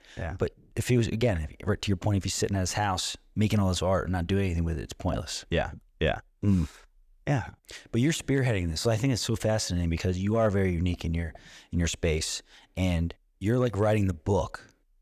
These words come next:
Speaker 1: Totally.
Speaker 2: on how to do it.
Speaker 1: Yeah.
Speaker 2: In case, uh, other people adopt
Speaker 1: Yeah.
Speaker 2: your model.
Speaker 1: Yeah.
Speaker 2: They, they might.
Speaker 1: Yeah.
Speaker 2: They actually might, dude.
Speaker 1: And, and I might
Speaker 2: It's a real thing.
Speaker 1: And I might literally be writing the book. I've had it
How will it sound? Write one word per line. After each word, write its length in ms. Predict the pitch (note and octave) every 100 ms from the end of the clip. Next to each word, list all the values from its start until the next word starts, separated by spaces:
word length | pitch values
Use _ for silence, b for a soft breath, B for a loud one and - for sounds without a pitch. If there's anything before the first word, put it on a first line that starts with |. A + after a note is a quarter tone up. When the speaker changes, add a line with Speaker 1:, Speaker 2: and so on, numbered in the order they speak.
| -
Speaker 1:
Totally. 280 | - - -
Speaker 2:
on 100 | G2+
how 220 | F#2 G2+
to 80 | F2+
do 240 | D#2+ F2 D#2+
it. 260 | - - -
Speaker 1:
Yeah. 180 | F#2 - - _ - - - -
Speaker 2:
In 80 |
case, 220 | F2 G#2+ -
uh, 140 | - D#2+ _ _
other 240 | B2 B2+ B2
people 420 | G#2 F#2+ G2+ F2+
adopt 520 | G#2 F2+ F#2 D2 - - _ _
Speaker 1:
Yeah. 200 | F#2+ F2+ F#2+
Speaker 2:
your 140 | - F#2
model. 400 | F2+ F2+ F2 - _ -
Speaker 1:
Yeah. 80 | F#2
Speaker 2:
They, 100 | G2+
they 140 | A2
might. 420 | A2+ F#3+ A#3+ - -
Speaker 1:
Yeah. 160 | F#2+ -
Speaker 2:
They 60 | D3
actually 240 | - A3+
might, 260 | B2+ F#3+ -
dude. 100 | -
Speaker 1:
And, 200 | B2 F3+ -
and 100 | B2+
I 40 |
might 240 | D#3 D3 -
Speaker 2:
It's 160 | C#3
a 40 | E3
real 180 | D#3+
thing. 320 | F3+ A3+ B3+ -
Speaker 1:
And 100 | B2+
I 60 | C#3
might 180 | C#3 A2
literally 400 | A2 A2+ A2+ G#2
be 140 | G2+
writing 260 | G2 F#2+ F#2
the 80 |
book. 420 | E2+ E2+ B1+ - - -
I've 160 | F#2+
had 160 | F#2+ F#2
it 160 | F2+